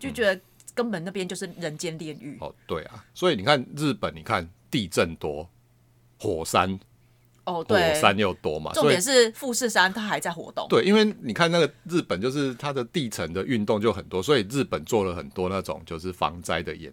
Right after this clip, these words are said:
Speaker 2: 练啊。
Speaker 1: 嗯。
Speaker 2: 然后日本其实它，呃，除了四大板块聚集的地方之外，它有，呃，地理上有两条很重要的构造线。
Speaker 1: 是哪两个？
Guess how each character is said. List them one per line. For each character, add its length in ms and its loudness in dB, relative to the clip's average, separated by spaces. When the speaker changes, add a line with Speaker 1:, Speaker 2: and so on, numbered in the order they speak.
Speaker 2:
练 260 -10
啊。 160 -16
Speaker 1:
嗯。 520 -14
Speaker 2:
然 120 0
后 200 4
日 140 -2
本 260 0
其 180 -2
实 200 -4
它， 380 2
呃， 260 -12
除 160 -6
了 100 4
四 300 -2
大 220 8
板 280 -2
块 280 2
聚 240 2
集 220 -10
的 100 -2
地 220 -4
方 220 -2
之 140 -10
外， 140 -2
它 160 2
有， 340 0
呃， 280 -6
地 180 -2
理 120 -2
上 180 2
有 80 -2
两 240 -6
条 200 -8
很 240 -10
重 220 0
要 120 0
的 180 -8
构 200 2
造 280 0
线。 200 -6
Speaker 1:
是 200 -10
哪 180 -8
两 200 -10
个？ 140 -18